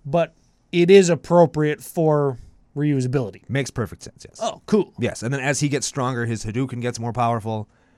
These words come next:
Speaker 1: Oh,
Speaker 2: I don't
Speaker 1: yeah.
Speaker 2: the fact that it <laughs> costs five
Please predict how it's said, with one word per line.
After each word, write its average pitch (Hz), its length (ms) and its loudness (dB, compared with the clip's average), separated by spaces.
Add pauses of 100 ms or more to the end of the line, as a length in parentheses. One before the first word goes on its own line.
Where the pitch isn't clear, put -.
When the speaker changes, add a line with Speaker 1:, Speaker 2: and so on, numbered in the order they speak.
(120)
Speaker 1:
Oh, 160 1300 -2
Speaker 2:
I 208 120 0
don't 220 160 4
Speaker 1:
yeah. 156 280 -2
Speaker 2:
the 170 80 0
fact 196 280 0
that 214 80 -2
it 196 100 0
<laughs> - 0 -
costs - 400 0
five 120 580 0